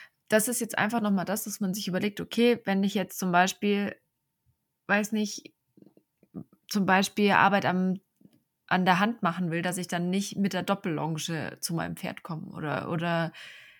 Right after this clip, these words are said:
weiß nicht, wenn ich dann sag, „Okay, ich will, ich will heute, ähm, Ausdauer trainieren und hab nur das Bodenarbeitsseil dabei“, dann muss ich nämlich auch meine Ausdauer trainieren wahrscheinlich.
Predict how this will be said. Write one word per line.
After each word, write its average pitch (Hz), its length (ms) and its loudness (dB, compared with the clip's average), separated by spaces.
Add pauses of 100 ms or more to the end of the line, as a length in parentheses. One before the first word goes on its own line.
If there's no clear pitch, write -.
(240)
weiß 190 220 2
nicht, 180 220 0
wenn 175 160 0
ich 180 100 -2
dann 185 180 2
sag, 185 200 4
„Okay, 202 280 2
ich - 180 -2
will, 190 180 4
ich - 240 -4
will 180 120 4
heute, 185 720 4
ähm, 175 240 2
Ausdauer 175 460 2
trainieren 180 400 0
und 175 120 -2
hab - 140 -4
nur 175 60 -2
das 170 100 -4
Bodenarbeitsseil 156 760 0
dabei“, 147 220 2
dann 156 140 2
muss 170 180 0
ich 190 120 -2
nämlich 180 200 -2
auch 165 100 -2
meine 175 280 2
Ausdauer 151 440 -2
trainieren 165 480 -2
wahrscheinlich. 190 580 -2